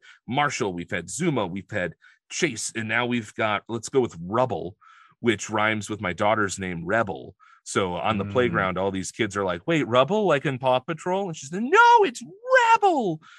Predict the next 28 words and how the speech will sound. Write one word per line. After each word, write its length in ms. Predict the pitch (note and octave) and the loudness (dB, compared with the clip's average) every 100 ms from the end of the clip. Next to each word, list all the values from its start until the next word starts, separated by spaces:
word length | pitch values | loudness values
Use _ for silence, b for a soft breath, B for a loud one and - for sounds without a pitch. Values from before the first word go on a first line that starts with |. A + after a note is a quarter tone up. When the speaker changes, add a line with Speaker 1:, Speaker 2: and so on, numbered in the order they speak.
| B | B
Speaker 2:
Oh, 320 | G#2 F#2+ F2 | 0 0 0
Speaker 1:
And 80 | E2 | -4
then 260 | F#2+ F#2 D3+ | 0 2 4
Speaker 2:
yes. 140 | C#3+ | 2
Speaker 1:
they 100 | B2+ | 2
get 160 | A2 G#2 | 0 0
over 280 | F#2 E2 F2 | 0 -4 -6
it 120 | E2 | -6
and 80 | E2 | -8
they're 80 | D#2 | -8
friends. 360 | - E2+ E2 | -4 -4 -4
And 80 | E2+ | -8
it's, 140 | E2 F2 | -8 -8
it's 180 | G#2+ | -4
nice 280 | A#2 G2+ - | 0 0 -2
to 100 | - | -8
see, 440 | D#2+ F#2 E2 D2+ - _ | -8 -6 -6 -6 -12 _
you 100 | F2+ | -6
know, 240 | E2 D#2 D#2+ C#3+ - _ - | -4 -6 -12 -20 -20 _ -2
Speaker 2:
Yeah. 60 | F3+ | 0
Speaker 1:
toddlers 480 | G3+ - E2 - - _ _ b b | 2 0 -2 -10 -16 _ _ b b
Speaker 2:
So, 60 | F2+ | -6
Speaker 1:
rebounding. 460 | E2 E2 E2+ C3 E2 | -2 0 2 2 0
Speaker 2:
uh, 40 | |
d-, 160 | C3 - - E3 | -6 -8 -16 -16
b-, 80 | - C3 B2+ | -14 -12 -4
real 220 | C#3+ E3 | 4 4
quick, 380 | E3+ E3+ B2 | 4 2 2